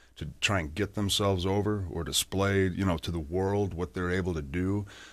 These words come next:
you know, that's not enough time, you know, and, uh, I think that's probably the biggest problem, is that there's not, like, you know, they'll go with the guy for a couple weeks, maybe a month, he'll start to be cooking, then all of a sudden they pull back, and then you don't see him for a couple weeks. That hurts.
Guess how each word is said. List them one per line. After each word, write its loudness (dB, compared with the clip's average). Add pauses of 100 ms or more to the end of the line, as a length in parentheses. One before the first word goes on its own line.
(240)
you 0
know, 4
that's 0
not 2
enough 0
time, -2 (640)
you 0
know, 2
and, 0
uh, 2
I 6
think 0
that's 2 (160)
probably 2
the -2
biggest -2
problem, 2
is -6
that -6
there's -2
not, 2 (220)
like, -2
you -2
know, -2 (360)
they'll 2
go 4
with 4
the 2
guy 2
for -4
a -2
couple -2
weeks, 2
maybe 0
a 0
month, 0 (180)
he'll -2
start 2
to -2
be 0
cooking, 0
then -2
all 2
of 2
a 0
sudden 2
they 0
pull -2
back, 2
and -6
then 0
you 0
don't -2
see 4
him 4
for -6
a -10
couple -6
weeks. -8
That 0
hurts. 0